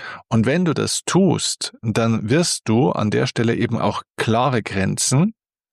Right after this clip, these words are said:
klare Regeln nach außen aufbauen, wirst auf eine Art und Weise mit dir selbst umgehen, wie du es möchtest, und andere Menschen werden das dann irgendwann respektieren. Es gibt dazu einen schönen Satz, weil du dann ja praktisch das große Wort Nein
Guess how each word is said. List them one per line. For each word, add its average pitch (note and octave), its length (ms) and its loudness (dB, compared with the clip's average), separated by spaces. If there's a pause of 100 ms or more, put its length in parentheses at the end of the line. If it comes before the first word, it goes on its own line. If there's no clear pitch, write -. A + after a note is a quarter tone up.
(500)
klare G2+ 380 -2
Regeln G#2+ 260 0
nach A#2 100 0
außen G2 320 0
aufbauen, A2 460 0
wirst C#3+ 160 0
auf A#2+ 120 -2
eine A2+ 120 0
Art C3+ 180 0
und C3+ 80 2
Weise B2+ 280 0
mit A#2 200 -2 (140)
dir G3 160 4
selbst F3 320 0
umgehen, B2+ 420 2
wie A#2+ 60 0
du G2 100 -2
es - 140 -2
möchtest, F#2 560 -2 (580)
und C3+ 220 2
andere E3 320 2
Menschen A#2 480 0
werden A2+ 320 0
das A#2+ 200 0
dann C#3 160 0
irgendwann B2 280 0
respektieren. A#2+ 760 -2 (680)
Es A#2 120 -2
gibt D#3+ 200 0
dazu D3 260 2
einen A2+ 220 0
schönen D#3 360 2
Satz, B2+ 460 0
weil A2 140 0
du A2 100 -2
dann C3+ 260 2
ja B2+ 140 2
praktisch A#2+ 420 -2
das A2 200 0
große A#2 380 0
Wort G2+ 220 2
Nein G#2+ 640 0